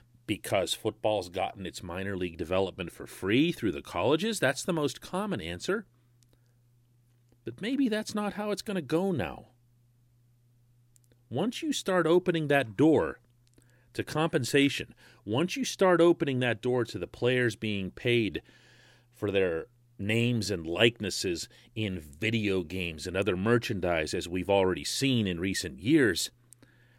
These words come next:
we're not that far away from seeing football go the same route that college basketball has gone with the one and dones, and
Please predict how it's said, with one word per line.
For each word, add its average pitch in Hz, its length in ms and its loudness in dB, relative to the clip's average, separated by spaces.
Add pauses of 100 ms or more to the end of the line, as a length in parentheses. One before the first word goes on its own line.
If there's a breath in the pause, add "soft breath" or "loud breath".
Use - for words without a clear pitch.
(140 soft breath)
we're 196 440 4
not 156 460 0
that 131 280 4
far 127 400 2
away 101 380 4
from 90 240 -6
seeing 98 360 -2
football 95 560 0
go 85 220 -2
the 78 100 -6
same 120 560 0
route 92 280 2 (340 soft breath)
that - 160 -6
college 101 420 2
basketball 92 680 0
has 80 180 -8
gone 78 400 -8 (420 soft breath)
with 87 220 -6
the 82 100 -2
one 92 300 -2
and 90 180 -4
dones, 82 440 -4 (280)
and 76 260 -10